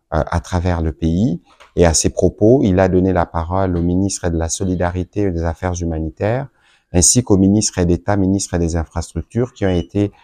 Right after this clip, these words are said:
aussi associés à cette réunion restreinte. Le ministre de la Solidarité et des Affaires humanitaires a eu l'occasion de faire la présentation exhaustive de la situation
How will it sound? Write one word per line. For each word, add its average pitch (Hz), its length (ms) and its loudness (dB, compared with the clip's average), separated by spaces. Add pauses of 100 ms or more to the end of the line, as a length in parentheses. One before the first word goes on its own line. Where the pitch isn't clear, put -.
(180)
aussi 95 480 2
associés 90 640 -2
à 90 80 -2
cette - 280 -4
réunion 95 480 0
restreinte. 82 640 -4 (420)
Le 98 160 6
ministre 110 560 4
de 87 140 0
la 87 140 2
Solidarité 87 640 0
et - 20 -2
des 95 80 0
Affaires 87 420 -4
humanitaires 80 580 -2
a 98 100 0
eu 104 80 2
l'occasion 92 680 -2 (340)
de 92 120 4
faire 110 280 2
la 90 140 0
présentation 95 1040 -2
exhaustive 90 720 -2
de 85 100 2
la 82 160 2
situation 117 800 -4